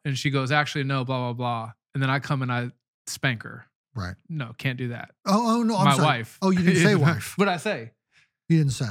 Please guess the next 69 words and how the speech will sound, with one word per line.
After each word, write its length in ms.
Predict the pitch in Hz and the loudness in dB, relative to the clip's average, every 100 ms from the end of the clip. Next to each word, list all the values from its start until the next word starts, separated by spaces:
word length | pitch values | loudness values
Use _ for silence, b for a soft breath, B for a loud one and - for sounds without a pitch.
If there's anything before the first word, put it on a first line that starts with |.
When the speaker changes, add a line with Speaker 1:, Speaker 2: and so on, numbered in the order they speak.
| 92 156 | -2 0
Speaker 1:
Okay. 260 | 143 131 - _ _ _ | 0 -2 -8 _ _ _
My 100 | 151 | 2
w-, 140 | 143 151 | 2 4
I 120 | 160 | 4
asked 180 | 185 180 | 6 6
Speaker 2:
No, 140 | 180 | 6
Speaker 1:
my 180 | 170 196 | 4 4
Speaker 2:
your 80 | 294 | 4
Speaker 1:
wife. 120 | 226 | 2
Speaker 2:
wife. 220 | 135 - - | -2 0 4
Speaker 1:
I 60 | |
asked 80 | 175 | 6
Speaker 2:
"Babe, 80 | 190 | 6
Speaker 1:
my 60 | 165 | 4
wife, 140 | 202 | 4
Speaker 2:
would 140 | 175 | 4
you 60 | 185 | 4
Speaker 1:
"Take, 60 | 180 | 4
Speaker 2:
take" 100 | 190 | 4
Speaker 1:
babe, 120 | 190 | 4
will 80 | 196 | 4
you 60 | |
take 120 | 190 175 | 2 0
the 40 | |
trash 320 | 139 190 170 | 2 0 2
out?" 260 | 151 131 131 _ _ _ _ | -2 -2 -6 _ _ _ _
She 200 | - 175 | 0 0
says, 560 | 180 160 147 127 - - | 2 2 0 -2 -8 -6
"No." 600 | 160 185 170 139 131 135 - | 2 2 2 0 -4 -8 0
I 120 | 147 | 2
come 220 | 107 170 | 6 6
back 200 | 151 151 | 6 4
and 120 | 254 - | 4 6
I, 120 | - | 6
Speaker 2:
<laughs> 240 | 277 - | 4 2
It's 300 | 269 233 - | 2 2 2
like, 200 | 214 196 - | 0 2 2
Speaker 1:
I 80 | |
Speaker 2:
"Okay, 80 | 202 | 2
Speaker 1:
spank 280 | 185 165 143 | 4 2 2
Speaker 2:
well, 140 | 160 | -2
Speaker 1:
her. 100 | 147 B B - | -2 B B 2
Speaker 2:
no, 320 | 143 214 160 | 6 6 4
Speaker 1:
"No, 60 | 143 | 4
Speaker 2:
no, 140 | 185 | 6
Speaker 1:
I 180 | 226 - | 6 4
Speaker 2:
no, 80 | 220 | 4
Speaker 1:
can't 200 | 175 190 | 4 4
Speaker 2:
no, 20 | |
Speaker 1:
do 0 | |
Speaker 2:
no, 80 | 196 | 4
Speaker 1:
that." 120 | - 190 | 2 2
Speaker 2:
you 40 | |
don't." 220 | 180 135 - - | 0 -4 -8 2
Speaker 1:
'Cause 180 | 196 180 | 2 4
I 80 | |
have 200 | 165 170 | 2 0
the 100 | 156 | 0
authority 440 | 151 139 156 151 139 | 0 0 0 0 0
of 380 | 127 117 - _ _ - | -2 -6 -10 _ _ -6
Speaker 2:
Counsel. 200 | 170 170 | 4 6
Speaker 1:
counsel. 560 | 147 120 101 - - - _ | 4 2 -4 -6 -10 -18 _
Speaker 2:
That's 120 | 139 123 | -8 -6
Speaker 1:
Okay. 80 | 175 | 2
Speaker 2:
right. 80 | |
You 120 | 160 143 | 2 4
have 300 | - 180 151 | 2 2 4
no 140 | 135 | 4
enforcement 520 | 117 - 117 104 107 | 2 0 -4 -2 -8